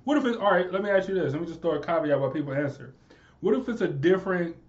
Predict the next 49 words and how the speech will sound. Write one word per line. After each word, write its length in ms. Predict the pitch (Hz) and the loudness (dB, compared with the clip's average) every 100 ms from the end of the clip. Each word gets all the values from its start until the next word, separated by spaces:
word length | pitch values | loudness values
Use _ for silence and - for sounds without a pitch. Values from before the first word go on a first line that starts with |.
| - - | -20 -12
person 800 | - 180 170 - 143 131 127 127 | -2 0 0 -2 -4 -2 -4 -2
every 240 | 151 147 | 0 0
morning, 320 | 151 147 123 | 0 0 -2
right? 300 | 123 156 156 - - - - | -2 -4 -6 -12 -20 -20 -10
So 380 | 160 147 147 - | -2 0 0 -4
you 320 | 156 170 180 208 | -10 -4 -2 2
could 320 | 196 185 180 | 4 4 2
wake 140 | 165 | -2
up 80 | 170 | -2
in 60 | 165 | -4
the 60 | 165 | -4
morning 220 | 165 151 | -4 -2
and 60 | 147 | -4
get 100 | - | -4
punched 220 | 170 139 | -6 -2
by 320 | 143 135 127 | 0 0 -2
a 40 | 123 | -6
two-year-old. 680 | - 208 214 202 202 202 175 | -6 -2 0 0 0 0 -2
You 80 | |
could 80 | 175 | 0
wake 160 | 170 165 | -2 0
up 300 | 156 147 - | -4 -6 -6
and 200 | 143 139 | -4 -2
get 200 | 147 143 | -4 -4
punched 240 | 165 143 | -6 -4
by 320 | 151 135 135 - - - _ 139 | -2 0 0 -2 -10 -20 _ -2
nineteen 360 | 160 165 156 | 0 0 -4
eighty-nine 440 | 156 156 160 156 147 | -4 -4 -2 -2 0
Mike 180 | 139 | -2
Tyson. 640 | 131 185 190 185 190 185 - - _ _ | -2 -4 -4 -4 -6 -8 -12 -20 _ _
You 120 | 156 165 | -10 -2
could 80 | |
wake 220 | 147 156 156 | 0 0 0
up 80 | |
and 100 | 147 | -2
get 160 | 147 143 | -2 -2
punched 200 | 160 143 | -4 -4
in 60 | 143 | -6
the 60 | |
face 300 | 135 151 147 | -4 -4 -4
by, 480 | 127 135 135 131 131 | -2 -2 0 -2 -4
you 60 | 160 | -2
know 80 | 151 | -2
what 80 | |
I'm 60 | 139 | -2
saying, 260 | 147 135 131 | -4 -6 -6
a 180 | 123 123 | -4 -2
hundred-year-old 640 | 165 160 151 139 135 131 | -2 0 0 0 0 0
lady. 400 | 190 214 196 | 0 0 -4